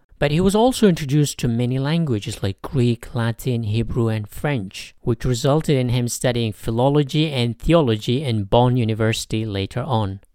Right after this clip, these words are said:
His goal was to become a priest like his father. But here's an interesting twist. He came across Ludwig Feuerbach's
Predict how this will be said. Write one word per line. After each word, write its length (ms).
His 180
goal 240
was 160
to 80
become 340
a 80
priest 480
like 200
his 180
father. 540
But 180
here's 320
an 120
interesting 520
twist. 580
He 220
came 260
across 480
Ludwig 560
Feuerbach's 880